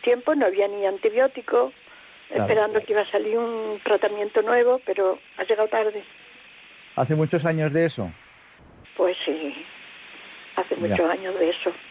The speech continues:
Speaker 1: Más de
Speaker 2: Ya.
Speaker 1: cincuenta años.
Speaker 2: Gracias
Speaker 1: Pero
Speaker 2: a Dios la, la medicina ha avanzado mucho.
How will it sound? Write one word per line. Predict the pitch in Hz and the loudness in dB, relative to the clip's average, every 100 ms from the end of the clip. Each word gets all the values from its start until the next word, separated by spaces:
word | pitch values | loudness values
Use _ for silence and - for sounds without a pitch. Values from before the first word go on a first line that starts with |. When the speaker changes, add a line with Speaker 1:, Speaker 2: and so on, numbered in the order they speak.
| - 180 | -18 -2
Speaker 1:
Más | 175 | 0
de | 185 | 0
Speaker 2:
Ya. | 190 | -2
Speaker 1:
cincuenta | 196 - 185 190 | -6 -2 -2 0
años. | 190 160 190 165 - - - - - - - | 0 -2 -6 -12 -12 -20 -20 -20 -20 -20 -8
Speaker 2:
Gracias | 104 113 120 | -2 0 2
Speaker 1:
Pero | - 113 | 2 2
Speaker 2:
a | |
Dios | 123 117 | 0 0
la, | 113 107 104 104 - | 0 0 0 -2 -2
la | 113 | -2
medicina | 107 107 104 - 120 | 0 0 0 2 2
ha | 120 | 2
avanzado | 117 117 117 110 | 2 0 -2 0
mucho. | 113 120 117 123 | 0 0 0 -2